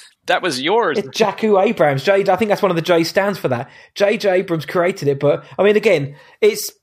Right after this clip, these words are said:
Speaker 2: I, I didn't leave the film thinking, "Right, well, that's completely ruined the film for me," but I'm not gonna, like, in the, in the theater, I did, as soon as he said that, I was like, "Did that happen, or did I just not read Aftermath or the Battlefront two game <laughs> or anything like that?" But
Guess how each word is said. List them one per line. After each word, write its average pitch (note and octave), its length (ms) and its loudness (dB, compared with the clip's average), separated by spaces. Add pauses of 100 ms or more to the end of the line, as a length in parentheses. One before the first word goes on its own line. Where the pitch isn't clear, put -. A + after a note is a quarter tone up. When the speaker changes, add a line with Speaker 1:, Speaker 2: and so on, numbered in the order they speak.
Speaker 2:
I, - 40 2
I F#3 300 2
didn't G#3 260 0
leave F#3+ 180 0
the F3+ 80 0
film E3+ 240 0
thinking, D3+ 320 -2
"Right, D#3+ 160 2
well, C3+ 120 0
that's - 260 -2
completely F3+ 640 0
ruined D#3 240 2
the C#3 60 -2
film E3+ 220 -2
for C#3 100 -6
me," C3 100 2
but C3 120 0
I'm D#3 140 0
not F3+ 140 0
gonna, E3 180 4
like, D3+ 100 2
in F#3+ 160 2
the, F3+ 160 2
in F#3 120 2
the E3+ 60 2
theater, C3+ 560 0 (420)
I D3+ 140 4
did, F3 420 -2
as D#3 100 -4
soon A3+ 200 2
as G3 100 2
he D#3+ 60 -4
said - 160 2
that, D3 40 2
I - 20 2
was B2 100 -6
like, C3 180 -2 (540)
"Did D#3+ 160 -4
that C4+ 120 0
happen, D4 280 -2
or A3 80 4
did G3 140 -2
I F#3+ 80 4
just F#3 160 0
not F#3 200 0
read E3 320 0
Aftermath C#3+ 640 0
or B2 180 0 (220)
the D3 120 -4
Battlefront C#3+ 480 0
two C#3+ 160 -2
game C#3+ 220 0
<laughs> D3 40 -2
or F#3 120 4
anything D#3+ 260 -2
like C#3 160 -2
that?" B2+ 160 -6
But E3+ 140 -6